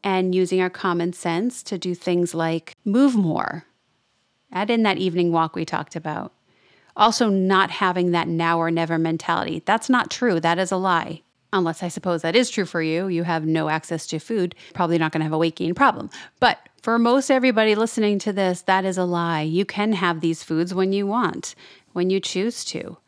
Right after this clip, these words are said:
And having that now or never mentality, remember, can cause some big behavior changes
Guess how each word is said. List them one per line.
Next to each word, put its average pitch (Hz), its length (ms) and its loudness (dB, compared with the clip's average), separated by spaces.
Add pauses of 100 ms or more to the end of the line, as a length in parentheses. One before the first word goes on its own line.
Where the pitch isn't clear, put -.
(140)
And 180 200 2
having 202 360 2
that 185 120 2
now 185 200 2
or 185 60 2
never 180 220 0
mentality, 165 540 -2
remember, 156 560 -2
can 170 160 -4
cause 160 480 -6 (160)
some - 380 -6 (160)
big 262 200 0
behavior 180 540 0
changes 165 580 -2